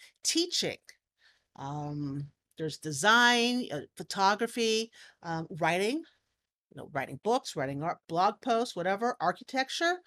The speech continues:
um, engineer, um,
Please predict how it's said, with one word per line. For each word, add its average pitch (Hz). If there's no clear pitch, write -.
um, 170
engineer, 196
um, -